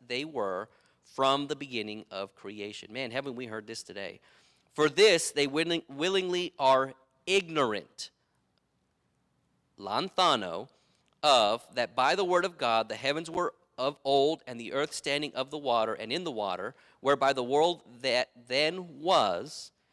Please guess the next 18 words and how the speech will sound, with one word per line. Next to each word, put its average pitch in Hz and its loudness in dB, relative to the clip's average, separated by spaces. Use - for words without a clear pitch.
being 139 0
overflowed 143 0
with 180 0
water, 104 -2
perished. 120 -4
But 135 0
the 117 -6
heavens 170 0
and 180 -6
the 180 -4
earth, 120 -2
which 123 -8
are 110 -2
now 120 0
by 107 -6
the 98 -10
same 165 -4
word, 98 -6